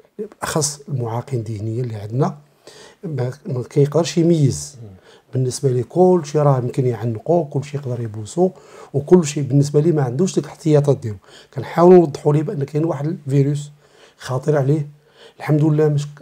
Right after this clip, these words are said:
Speaker 1: ما سجلناش في المراكز ديالنا بثلاثه اي حاله، ولكن بقينا وكنوصلوا حتى الاباء،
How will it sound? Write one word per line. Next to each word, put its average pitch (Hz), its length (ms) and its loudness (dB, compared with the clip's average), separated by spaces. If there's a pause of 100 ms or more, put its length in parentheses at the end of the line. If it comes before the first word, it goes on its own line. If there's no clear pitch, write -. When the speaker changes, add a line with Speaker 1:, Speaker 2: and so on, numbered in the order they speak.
(300)
Speaker 1:
ما 147 80 2
سجلناش 143 640 0
في - 80 -16 (140)
المراكز 147 360 2
ديالنا 135 220 0
بثلاثه 143 460 -2 (520)
اي 170 200 4
حاله، 151 400 0 (340)
ولكن 165 580 4
بقينا 160 480 2
وكنوصلوا 165 580 0
حتى 190 80 -4
الاباء، 170 440 0